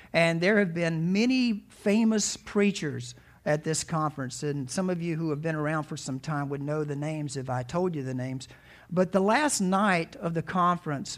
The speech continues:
there was a guy speaking that I had never heard of, uh, other than maybe read an article by him here and there. And this guy came out in kind of a rumpled suit. He had gray hair and a gray beard, and he carried this giant folder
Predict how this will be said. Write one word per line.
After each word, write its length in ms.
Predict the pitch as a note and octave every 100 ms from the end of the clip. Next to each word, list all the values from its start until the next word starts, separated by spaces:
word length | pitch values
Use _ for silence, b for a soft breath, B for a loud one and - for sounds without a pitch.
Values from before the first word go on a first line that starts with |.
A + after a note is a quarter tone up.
| - D#4
there 240 | F3 F#3+
was 160 | F#3 E3
a 60 |
guy 300 | E3+ F3 G#3
speaking 560 | G#3 - F#3+ F#3 F3 D#3
that 120 | D#3+
I 200 | E3 F3
had 100 | E3
never 260 | D#3+ D#3+ D3+
heard 300 | D#3+ D#3+ D#3
of, 260 | D3+ D3 - B B B B
uh, 40 |
other 460 | D#3+ D3 F3 F3+ E3+
than 180 | D#3 D#3+
maybe 220 | D#3+ D#3+
read 200 | D3 D#3
an 100 | C#3+
article 440 | C3+ D#3+ D#3+ D#3
by 240 | C#3+ C#3+ C#3
him 100 | C#3+
here 260 | C#3+ E3+
and 140 | D3+ C#3+
there. 260 | D#3 D#3
And 260 | D#3 F#3 F#3+
this 180 | A#3 -
guy 540 | - G3 G#3+ A3+ A#3+
came 240 | - G#3 G#3
out 220 | G3 G3
in 160 | F#3 E3
kind 160 | G3
of 80 | F3
a 60 | E3+
rumpled 640 | D#3 F#3 F#3+ F#3 F3 - b b b
suit. 560 | - - F3+ F3 F3+ - b b b b b -
He 60 |
had 160 | F#3+ E3
gray 300 | F3 G3 F#3+
hair 280 | F#3+ F#3 F#3
and 80 |
a 60 | E3
gray 260 | D#3 F3+ F3+
beard, 380 | D#3+ F3+ F#3
and 120 | F3+ E3+
he 80 |
carried 380 | D#3+ G#3+ A3 G#3+
this 160 | F3+ -
giant 560 | C#3 F#3 G3 G3+ G3
folder 640 | - - F3 F3+ E3+ C#3+